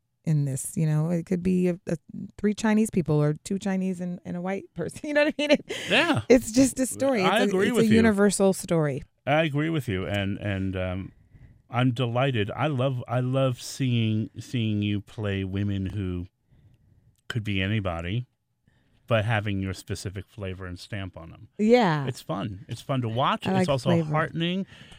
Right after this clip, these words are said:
Speaker 2: You know, I mean, as a, as a gay guy, you know, we're three steps behind y'all.
Speaker 1: Yeah.
Speaker 2: So, um, I, every time, every time a brown person gets a little bit further up the ladder, I think,
Speaker 1: Yeah.
Speaker 2: "Oh, two more rungs up the ladder
Speaker 1: Wow,
Speaker 2: for me,
Speaker 1: that's
Speaker 2: girl."
Speaker 1: crazy.
Speaker 2: <laughs>
Speaker 1: That is, isn't that crazy?
Speaker 2: But
Speaker 1: In,
Speaker 2: it's
Speaker 1: in the
Speaker 2: true.
Speaker 1: twenty-first century.
Speaker 2: But it's true because, you know,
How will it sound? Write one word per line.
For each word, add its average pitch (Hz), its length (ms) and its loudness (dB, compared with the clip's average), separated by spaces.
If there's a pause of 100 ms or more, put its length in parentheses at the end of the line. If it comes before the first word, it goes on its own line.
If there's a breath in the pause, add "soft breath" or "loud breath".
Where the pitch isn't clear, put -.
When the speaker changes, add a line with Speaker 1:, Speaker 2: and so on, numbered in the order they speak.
(140 loud breath)
Speaker 2:
You 127 140 0
know, 131 240 2
I 120 100 -4
mean, 123 240 0
as 110 180 -4
a, 113 180 -4
as 104 140 -6
a 98 60 -8
gay 104 240 -4
guy, 156 340 -6 (540)
you 110 160 -2
know, 95 100 -4 (220)
we're 143 260 0
three 139 280 -4
steps - 340 -8
behind 113 400 -6
y'all. - 260 -14
Speaker 1:
Yeah. 165 420 -2
Speaker 2:
So, 98 380 -4 (400)
um, 113 300 -6
I, 120 100 -2
every 127 160 -6
time, 143 280 -2
every 147 200 -4
time 147 540 -2 (320)
a 113 80 -6
brown 113 300 0
person 143 340 -4
gets 120 180 -4
a 113 40 -4
little 107 240 -4
bit 123 140 -2
further 135 300 -4
up 135 100 -6
the 143 80 -6
ladder, 151 320 -2
I 135 60 -2
think, 190 120 4
Speaker 1:
Yeah. 196 180 6
Speaker 2:
"Oh, 107 280 2
two - 200 -6
more 127 200 -2
rungs 113 400 -4
up 110 60 -12
the - 100 -8
ladder - 140 0
Speaker 1:
Wow, 185 280 4
Speaker 2:
for - 60 -
me, 113 80 6
Speaker 1:
that's - 160 2
Speaker 2:
girl." 98 240 0
Speaker 1:
crazy. 302 400 6
Speaker 2:
<laughs> 320 180 10
Speaker 1:
That 220 400 12
is, 240 160 2
isn't 294 140 -4
that 277 160 0
crazy? 175 380 2
Speaker 2:
But 185 100 8
Speaker 1:
In, 180 80 6
Speaker 2:
it's - 100 -2
Speaker 1:
in 196 80 6
the 240 120 6
Speaker 2:
true. 339 120 2
Speaker 1:
twenty-first 185 460 2
century. 175 480 -4
Speaker 2:
But 147 160 2
it's 180 220 -4
true 254 340 -2
because, 139 280 -2
you 143 80 -2
know, 123 220 0